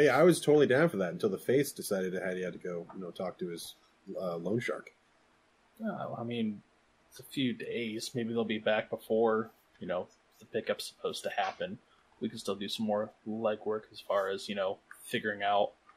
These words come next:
Speaker 2: where this device is, what manifest it's gonna be on, so to speak, and s-, figure out what kind of documentation or, you know,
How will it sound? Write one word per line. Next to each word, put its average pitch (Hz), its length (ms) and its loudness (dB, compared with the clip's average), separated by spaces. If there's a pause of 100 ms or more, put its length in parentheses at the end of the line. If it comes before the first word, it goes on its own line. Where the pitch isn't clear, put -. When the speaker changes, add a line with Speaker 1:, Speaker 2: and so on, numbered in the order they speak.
(600)
Speaker 2:
where 104 200 2
this 101 280 -6 (340)
device 107 520 4
is, 104 520 -2
what 107 400 4 (480)
manifest 104 800 0
it's 107 120 -2
gonna 104 200 -6
be 101 220 -8
on, 98 260 -4
so - 180 -6
to 101 80 -2
speak, 101 400 -8
and 92 160 -12 (840)
s-, - 240 -10
figure 101 280 2
out 87 80 4
what 98 160 0
kind 107 120 2
of 92 80 -2
documentation 107 840 0
or, 95 480 -4 (840)
you 104 100 -8
know, - 140 -14